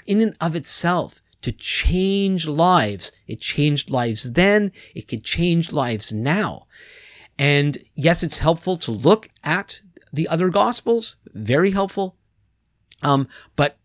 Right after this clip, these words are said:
a-, as much as I, uh, as I can, I wanna focus simply on what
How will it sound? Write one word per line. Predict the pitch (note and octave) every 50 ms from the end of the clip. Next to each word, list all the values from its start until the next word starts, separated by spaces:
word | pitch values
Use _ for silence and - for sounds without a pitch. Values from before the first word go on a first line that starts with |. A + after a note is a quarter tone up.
| _ _ _ _ _ _ -
a-, | D#3 D#3+ - E3
as | D#3 C3+
much | D#3 F3+ F#3 F3
as | F3+ D#3+ F3
I, | D#3
uh, | - -
as | - - C#3 B2 - - C#3 -
I | C#3+ C#3
can, | - - - A3 A3 F#3+ D#3 C3+
I |
wanna | D3 D#3 F3 D#3
focus | - - - F#3+ E3+ - E3 -
simply | - - - B3+ B3+ - E3+ D3 C#3+ D3 D#3+ - _ _ _ _
on | - C3 C3+ D#3+ E3+ D#3+
what | C#3 C3 C3+ C3+ C3